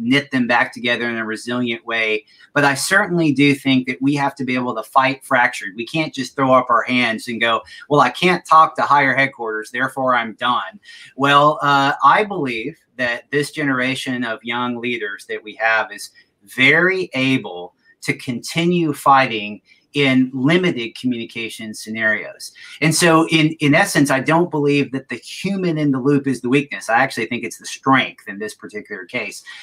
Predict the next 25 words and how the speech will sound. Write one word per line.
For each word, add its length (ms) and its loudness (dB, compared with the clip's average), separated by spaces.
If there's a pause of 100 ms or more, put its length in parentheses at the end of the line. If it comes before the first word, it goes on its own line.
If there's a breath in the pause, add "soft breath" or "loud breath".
(120)
Now, 340 2 (200 loud breath)
you 100 0
talked 240 2
a 40 -4
lot 220 6
about 240 2
unmanned 500 2
vehicles 480 -10
and 160 -10
about 280 -4
the 80 -20
human 340 0
machine 420 -6
teaming. 440 -2 (320 loud breath)
I 180 4
do 340 0
believe 580 -2
that 180 -2
there 360 4
are 200 2
senses 640 -4
or 260 -2
tiers 480 -2
of 100 -2
autonomy 800 0